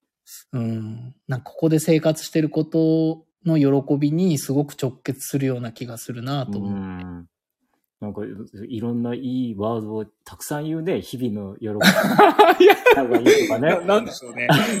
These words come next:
Speaker 2: <laughs> いや、本当にそうだよね。
Speaker 1: もしかしたら、<laughs> あの、ちょっと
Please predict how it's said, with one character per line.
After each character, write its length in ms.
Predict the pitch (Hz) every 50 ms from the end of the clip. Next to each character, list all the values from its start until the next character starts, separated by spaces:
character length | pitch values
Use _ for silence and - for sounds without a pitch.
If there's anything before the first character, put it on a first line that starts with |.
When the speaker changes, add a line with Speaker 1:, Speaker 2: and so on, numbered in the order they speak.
| - - 233 - -
Speaker 2:
<laughs> 480 | - 311 311 285 262 254 220 175 - _
い 60 | 151
や、 140 | 143 127 101
本 280 | 92 143 208 240 254
当 120 | 247 262 254
に 160 | 262 254 208
そ 220 | - 240 233 226
う 20 | 196
だ 80 | -
よ 240 | - - - - -
ね。 240 | - 494 - - - 311 - - 269 269 135 131
Speaker 1:
も 120 | 202 226
し 100 | 247 -
か 140 | - 208 190
し 100 | - -
た 100 | - 131
ら、 300 | 123 127 127 123 120 -
<laughs> 680 | - 107 175 - 143 113 - - _ _ _ _ _ _
あ 100 | - 120
の、 260 | 117 117 117 120 - - _
ち 100 | - -
ょ 20 | 269
っ 80 | -
と 240 | - 160 147 127 127